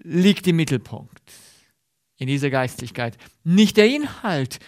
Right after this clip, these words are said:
Man kann beides nicht wirklich gut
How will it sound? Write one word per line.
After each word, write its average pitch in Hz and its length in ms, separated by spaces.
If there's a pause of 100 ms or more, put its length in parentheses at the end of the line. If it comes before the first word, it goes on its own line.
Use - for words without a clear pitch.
(380)
Man 160 460 (340)
kann 254 260
beides 196 520
nicht 165 300 (340)
wirklich 233 640
gut 127 600